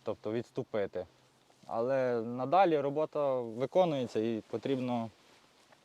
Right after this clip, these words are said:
бути зібраним, тобто не потрібно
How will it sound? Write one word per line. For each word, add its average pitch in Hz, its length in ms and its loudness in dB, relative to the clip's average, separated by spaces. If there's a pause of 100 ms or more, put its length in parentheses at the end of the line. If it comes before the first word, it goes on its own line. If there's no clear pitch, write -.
(180)
бути 123 280 -2
зібраним, 143 520 0 (520)
тобто 135 400 -2
не 139 160 -4
потрібно 135 600 -2